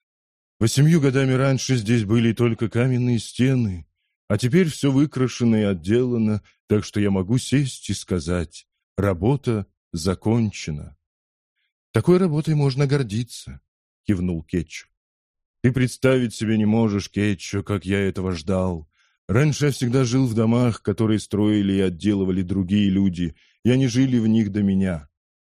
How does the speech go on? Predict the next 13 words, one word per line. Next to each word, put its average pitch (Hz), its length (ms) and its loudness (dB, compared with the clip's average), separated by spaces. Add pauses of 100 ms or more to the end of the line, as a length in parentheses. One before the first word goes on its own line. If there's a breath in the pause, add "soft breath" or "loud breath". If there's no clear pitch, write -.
(120)
Но 117 180 2
этот 120 420 -2
дом 110 240 2
я 101 140 0
построил 98 540 0
по 98 120 -6
своему 95 480 0
вкусу. 85 640 -8 (380)
Я 104 120 0
контролировал 113 720 2
каждый 101 380 0
этап 104 320 -2
строительства 92 960 -2